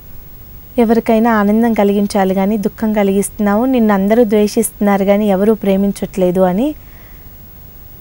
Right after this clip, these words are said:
సరే, నేను కూడా ఆలోచించుకున్నాను. వీళ్ళంతా నాకు భయపడే రోజుల్లో పుట్టలో పాలు పోశారు, గుడ్లేశారు.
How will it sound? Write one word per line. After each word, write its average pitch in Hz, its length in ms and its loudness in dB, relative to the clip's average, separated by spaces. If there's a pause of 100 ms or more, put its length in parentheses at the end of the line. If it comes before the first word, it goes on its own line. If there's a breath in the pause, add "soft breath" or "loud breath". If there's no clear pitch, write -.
(580)
సరే, 233 560 2 (180)
నేను 233 240 4
కూడా 226 200 4
ఆలోచించుకున్నాను. 202 1040 0 (1600)
వీళ్ళంతా 247 520 4
నాకు 226 640 0 (580)
భయపడే 220 420 2
రోజుల్లో 214 460 0
పుట్టలో 220 440 -2
పాలు 202 340 0
పోశారు, 208 440 0
గుడ్లేశారు. 202 840 -2